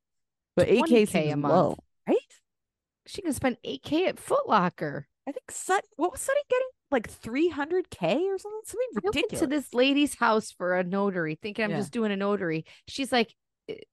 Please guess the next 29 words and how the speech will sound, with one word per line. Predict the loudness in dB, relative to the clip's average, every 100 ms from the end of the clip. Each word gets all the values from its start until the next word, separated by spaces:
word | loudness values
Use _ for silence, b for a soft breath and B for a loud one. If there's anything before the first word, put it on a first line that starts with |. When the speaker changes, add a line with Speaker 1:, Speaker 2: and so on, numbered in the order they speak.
| _ -14
Speaker 2:
she | -8 -8
ca-, | -8 -10
she's | -8 -2 0 0 -2 -6 -6
from | -2 0
a | 2
different | 0 -2 -4
country, | -6 -4 -4
so | -4
she | -4 -4
could | -4 -2
verbally | 0 0 2 0 0
tell | -2
me. | -2
She | -2 -4
wanted | -6 -2
me | 0
to | 2
write | 2 2 2
down | -2 0
everything | 0 -2 -2 -2 -4 -4
that | -4
she's | -4 -6
gonna | -2 0
ask | 0 -2
her | -2
husband | -2 -2 -4 -2
for | 2 2
in | 4
divorce, | 2 2 4 4 2